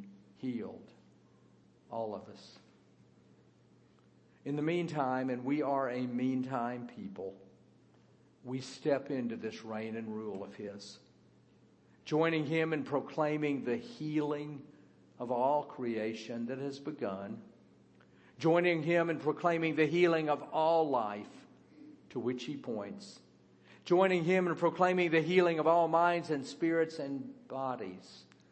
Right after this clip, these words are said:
to which he ultimately promises, celebrating such manifestations as we see them and experience them and receive them and benefit from them,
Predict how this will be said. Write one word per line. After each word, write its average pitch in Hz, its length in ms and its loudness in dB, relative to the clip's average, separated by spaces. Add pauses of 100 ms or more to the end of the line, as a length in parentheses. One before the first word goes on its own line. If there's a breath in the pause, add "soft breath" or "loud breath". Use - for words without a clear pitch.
(480 soft breath)
to 131 80 -6
which 127 260 -2
he 127 200 -4
ultimately 127 640 -4
promises, - 1400 -12 (1160)
celebrating 147 680 0
such 143 320 -4
manifestations 143 1000 -4
as 113 140 -8
we 123 160 -6
see 147 300 -6
them 127 200 -2
and 117 80 -2
experience 131 720 -4
them 113 280 -8 (400 loud breath)
and 127 120 -4
receive 131 520 0
them 127 160 -2
and 117 160 -4
benefit 117 520 -6
from 107 240 -8
them, 98 140 -12